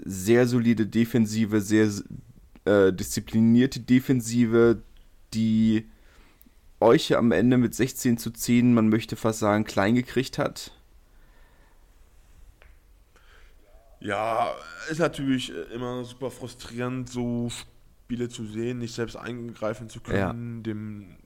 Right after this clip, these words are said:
Speaker 2: ja, dem nicht irgendwie Herr werden zu können.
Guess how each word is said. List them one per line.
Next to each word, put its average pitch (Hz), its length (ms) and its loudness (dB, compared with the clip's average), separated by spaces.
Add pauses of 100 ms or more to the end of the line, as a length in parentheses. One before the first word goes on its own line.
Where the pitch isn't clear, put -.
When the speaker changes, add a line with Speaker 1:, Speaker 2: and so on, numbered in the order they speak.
Speaker 2:
ja, 98 280 -8
dem 107 220 -8
nicht 110 180 -10
irgendwie 110 460 -6 (560)
Herr 120 220 -2
werden 113 240 -2
zu 107 160 -10
können. 135 320 -8